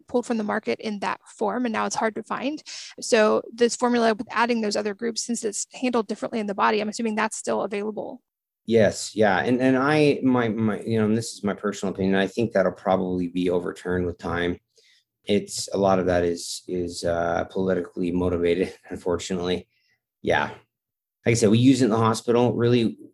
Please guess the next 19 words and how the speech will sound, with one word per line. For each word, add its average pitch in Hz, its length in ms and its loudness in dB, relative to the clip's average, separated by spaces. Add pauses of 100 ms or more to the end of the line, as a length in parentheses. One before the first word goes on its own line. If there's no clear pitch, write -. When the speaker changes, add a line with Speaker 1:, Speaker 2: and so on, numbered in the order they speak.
Speaker 2:
when 110 460 -2
it, 101 240 0
when 104 120 0
it, 73 160 -10 (120)
what 113 200 0
it - 160 -6 (300)
constitutes 120 760 -4
a 87 100 -8
drug, 95 460 0
and 92 100 2
that's 98 240 -2
the - 80 -16
problem, 95 480 0
is, 92 280 -4
is, 92 400 -6
is 90 340 -8
how 104 240 -2
it's 101 200 -4
delivered. 90 640 -8